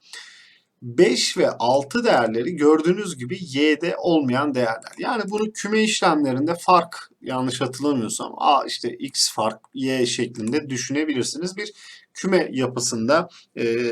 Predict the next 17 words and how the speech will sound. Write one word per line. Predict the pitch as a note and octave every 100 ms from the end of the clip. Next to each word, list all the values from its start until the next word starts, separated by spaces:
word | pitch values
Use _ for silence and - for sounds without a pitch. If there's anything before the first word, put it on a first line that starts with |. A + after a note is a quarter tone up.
| A#2
çalışıyorsanız | - D#3+ C#3+ D3 A2+ A#2 C3+ F3 - - - _ _
bu | F#3 F3+ F3+
set | - D3+ C#3+ - E3
diff | F3 -
fonksiyonu | A#2+ G#2+ G#2+ - A2 A#2+ F3 - F3 _
bir | - D#3
içerisine | - C#3+ C#3 E3
aldığı | D#3+ A#2 G2+ G2+ - -
parametreye | B2 C#3 E3 F3 F3 G#2+ - -
göre, | E3 C3+ B2+ - _ _ _ _ _ _ -
e, | A2 A2
fark | A2 E3 D#3+ -
kümesini | C3+ A#2 A2 A2+ C#3+
ortaya | C3+ D3 B2 B2 C3 D3 D3+
çıkartıyor | - A#2+ A2+ - G#2+
arkadaşlar. | G2+ G2 - - - - _ - - - - - _
Peki | C4 A#3 A#3+ A#3+